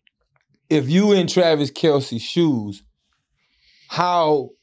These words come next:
sh-, how should you look at it? Like, like, do, would you feel like, "Dang, nah, I don't even know if I can go back to a sister"?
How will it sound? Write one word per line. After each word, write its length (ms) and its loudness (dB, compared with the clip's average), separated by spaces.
sh-, 260 -18
how 220 0
should 240 -6
you 120 -2
look 240 -2
at 220 -12
it? 100 -20
Like, 360 -10
like, 360 -2
do, 220 -2
would 180 0
you 120 4
feel 240 0
like, 360 0
"Dang, 340 0
nah, 340 0
I 120 2
don't 120 0
even 160 -4
know 80 0
if 80 0
I 80 2
can 100 -6
go 140 0
back 280 -2
to 140 -12
a 60 -16
sister"? 380 -20